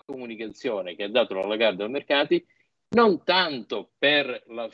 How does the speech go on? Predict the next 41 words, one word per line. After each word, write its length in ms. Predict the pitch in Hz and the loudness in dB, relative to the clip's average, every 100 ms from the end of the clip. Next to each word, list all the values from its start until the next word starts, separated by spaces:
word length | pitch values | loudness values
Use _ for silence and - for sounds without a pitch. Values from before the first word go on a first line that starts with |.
| _ | _
la 260 | 117 113 117 | -12 -6 -6
fine 560 | - 180 190 170 143 | -4 -4 -2 2 0
dell'acquisto 580 | 117 120 113 - 165 - | 0 0 -2 -2 -4 -2
dei 120 | 117 | -4
titoli 260 | 117 117 107 | -2 -2 0
di 80 | 107 | 0
Stato, 460 | - 101 90 - _ | 0 0 0 -6 _
che 200 | - 151 | 6 8
era 180 | 156 131 | 8 6
programmata 760 | 131 127 127 123 156 165 147 127 | 2 2 2 2 0 -2 -4 -8
da 320 | 117 147 - | 0 0 0
due 280 | 110 135 127 | -10 -4 -2
anni, 380 | 117 90 90 90 _ _ _ _ 190 | -2 -6 -16 -20 _ _ _ _ 0
non 200 | 214 185 | 0 2
tanto 400 | 180 156 131 131 | 2 2 -4 -6
per 160 | 131 | -6
l'aumento 380 | 127 139 156 139 | -6 -6 -8 -4
del 140 | 123 | -4
tasso 260 | 120 135 131 | -4 -4 -4
di 100 | 117 | -8
interesse, 560 | 113 113 131 143 131 120 | -4 2 4 4 2 0
dei 200 | 123 117 | 0 2
tassi 260 | 135 135 | 0 2
di 60 | 117 | -2
interesse 540 | 113 117 135 - 139 _ _ _ | 0 4 4 2 -6 _ _ _
che 140 | - 147 | 6 8
erano 360 | 147 135 - _ - | 8 2 -6 _ -6
ampiamente 640 | 143 131 135 160 151 135 | -6 -4 -4 -4 -8 -10
previsti 340 | 127 139 139 | -10 -12 -12
e 40 | 123 | -14
scontati, 560 | - 117 101 95 123 _ | -12 -8 -8 -8 -14 _
quanto 500 | - 185 127 101 107 | 2 2 2 -2 -6
per 140 | 123 | -6
questa 280 | - 156 - | -2 -2 -2
incertezza 720 | 120 175 175 165 160 - 175 - _ _ - | -2 -2 0 2 2 0 -2 -2 _ _ -8
nella 200 | 147 160 | -2 4
quale 220 | 151 120 | 4 4
ha 40 | |
lasciato 340 | 110 104 131 123 | 0 -2 -4 -4
il 80 | 151 | -4
mercato, 560 | 175 - 147 151 175 | -4 0 -2 0 -4